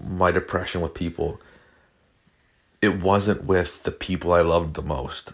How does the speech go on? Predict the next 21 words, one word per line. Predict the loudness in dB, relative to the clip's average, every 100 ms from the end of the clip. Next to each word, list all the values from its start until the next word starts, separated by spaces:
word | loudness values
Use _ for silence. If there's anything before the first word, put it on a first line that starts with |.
| _
Like, | -12 -6
it | -6 -4
really | -2 2 2
wasn't. | 0 -4 -6 -8 -10 _ _ _ _ _ _ -2
Like, | -2
it | 2
wasn't | 2 4 0
with | 2
my | 2
grandfather. | 4 2 2 2 2 2
It | -2
wasn't | 0 -2 -2
with | -4 -2
my | 0
mom | 0 2
or | 2
my | 2
dad. | -2 -4 -6 -8 _ _ _ _ _ _ _ _ _ -2
It | 0
was | 2 0 2
with | 2 2 -2